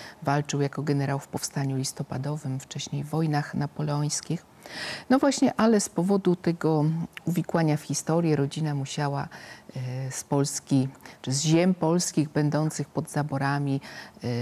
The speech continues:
wyjechać, e, i,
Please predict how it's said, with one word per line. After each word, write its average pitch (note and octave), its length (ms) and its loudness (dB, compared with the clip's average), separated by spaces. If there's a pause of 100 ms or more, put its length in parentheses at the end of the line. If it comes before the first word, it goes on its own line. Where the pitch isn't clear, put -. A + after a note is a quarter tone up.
(300)
wyjechać, D3+ 880 2 (540)
e, C3 320 -4 (220)
i, D3+ 380 4